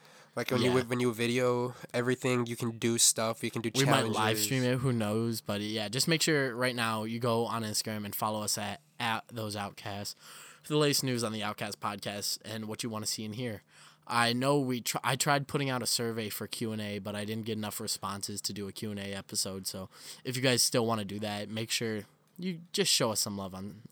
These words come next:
Speaker 2: iTunes and Spotify. Give us a five-star rating. Drop your comments, eh, down in the comments.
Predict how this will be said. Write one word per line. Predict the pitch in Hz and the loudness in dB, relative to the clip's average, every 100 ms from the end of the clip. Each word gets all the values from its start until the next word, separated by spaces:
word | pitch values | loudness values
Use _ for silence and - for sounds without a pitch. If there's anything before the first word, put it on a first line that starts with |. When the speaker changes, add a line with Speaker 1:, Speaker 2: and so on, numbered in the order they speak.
| - | -8
Speaker 2:
iTunes | 107 - 107 98 | -6 -4 -6 -8
and | 95 | -8
Spotify. | 104 98 101 101 | -8 -6 -8 -6
Give | 123 | -4
us | 107 | -4
a | - | -4
five-star | 117 107 - 107 101 | -4 -2 -4 -4 -6
rating. | 101 101 - - - | -8 -10 -14 -16 -6
Drop | - 165 165 | 4 4 4
your | 165 147 127 _ - | 0 -2 -4 _ -12
comments, | - 143 143 123 117 - | 0 2 2 -2 -4 -4
eh, | 156 139 | -6 -2
down | 135 131 | 2 2
in | 127 | 0
the | |
comments. | 120 135 131 | 0 0 0